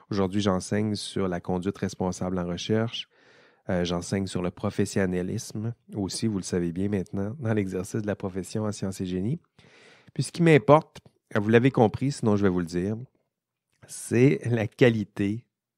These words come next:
et l'intégrité des acteurs en sciences et génie.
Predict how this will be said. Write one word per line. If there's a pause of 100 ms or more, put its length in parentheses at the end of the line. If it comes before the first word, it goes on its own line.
(560)
et (320)
l'intégrité (340)
des
acteurs (880)
en
sciences
et
génie.